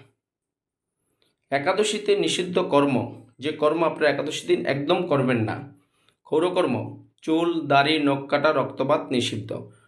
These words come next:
পরনিন্দা, পরচর্চা, মিথ্যা ভাষণ, স্ত্রী সঙ্গ, ক্রোধ, শত্রুতা, পরদন, হরণ নিষেধ, শ্রাদ্ধ অনুষ্ঠানও নিষেধ। শাস্ত্রে সুন্দর করে লেখা আছে, একাদশীতে যদি কারো শ্রাদ্ধের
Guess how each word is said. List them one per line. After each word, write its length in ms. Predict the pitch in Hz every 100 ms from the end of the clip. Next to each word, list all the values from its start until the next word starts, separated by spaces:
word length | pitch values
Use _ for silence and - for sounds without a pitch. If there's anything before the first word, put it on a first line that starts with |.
| _
পরনিন্দা, 580 | - 139 151 156 151 156
পরচর্চা, 760 | 151 147 139 143 143 143 143 135
মিথ্যা 400 | 127 123 - 147
ভাষণ, 540 | 139 135 143 143 143
স্ত্রী 300 | - - 165
সঙ্গ, 600 | 160 143 143 143 143 143 -
ক্রোধ, 360 | 143 147 143 - - _
শত্রুতা, 580 | - 151 147 156 156 147
পরদন, 540 | - 131 139 143 147
হরণ 320 | 135 131 135
নিষেধ, 540 | 139 135 - 151 - - _ _ _
শ্রাদ্ধ 460 | - - 165 165 170
অনুষ্ঠানও 460 | 190 185 180 190 170
নিষেধ। 460 | 143 139 113 - - _ _
শাস্ত্রে 440 | _ - 151 - 185
সুন্দর 420 | 175 156 156 165
করে 180 | 160 151
লেখা 260 | 131 135
আছে, 260 | 156 147 143
একাদশীতে 600 | 131 139 143 139 139 139
যদি 220 | 139 135
কারো 220 | 113 120 120
শ্রাদ্ধের 720 | - 113 - 135 143 143